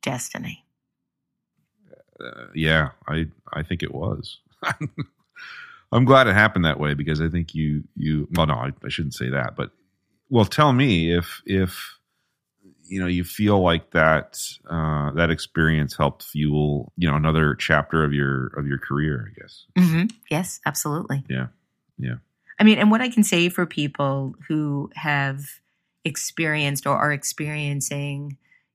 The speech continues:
Speaker 1: either similar kinds of rejection or feelings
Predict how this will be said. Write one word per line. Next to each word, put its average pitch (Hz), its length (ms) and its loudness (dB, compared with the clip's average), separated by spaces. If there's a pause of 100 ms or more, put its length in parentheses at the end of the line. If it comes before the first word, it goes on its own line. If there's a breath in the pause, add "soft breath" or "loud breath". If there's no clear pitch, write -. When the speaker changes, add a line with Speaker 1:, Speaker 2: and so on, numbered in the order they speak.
Speaker 1:
either 156 200 -2
similar 151 360 -4
kinds 143 360 -4
of 123 180 -6
rejection 151 1200 -4
or 139 680 -4 (380)
feelings 147 840 -6